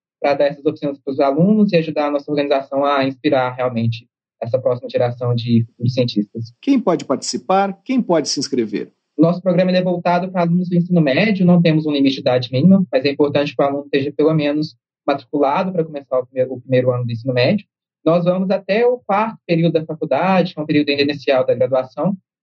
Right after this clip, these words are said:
Speaker 1: desde que os alunos tenham vinte e quatro anos ou menos. Então, o perfil mais juvenil mesmo do nosso projeto.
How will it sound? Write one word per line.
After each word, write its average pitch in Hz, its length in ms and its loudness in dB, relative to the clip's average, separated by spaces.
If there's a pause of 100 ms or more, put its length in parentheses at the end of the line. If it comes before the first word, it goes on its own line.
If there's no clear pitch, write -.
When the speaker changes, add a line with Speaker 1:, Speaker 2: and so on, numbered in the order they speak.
(140)
Speaker 1:
desde 185 160 4
que 185 60 2
os 170 80 2
alunos 175 320 2
tenham 180 280 2
vinte 170 200 4
e - 40 -2
quatro 170 320 -2
anos 170 280 2
ou 190 100 0
menos. 120 460 -4 (240)
Então, 135 140 0
o 135 40 -8
perfil 156 260 0
mais 156 160 2
juvenil 151 720 2
mesmo 135 340 2
do 127 460 2 (180)
nosso 123 220 0
projeto. 135 300 -2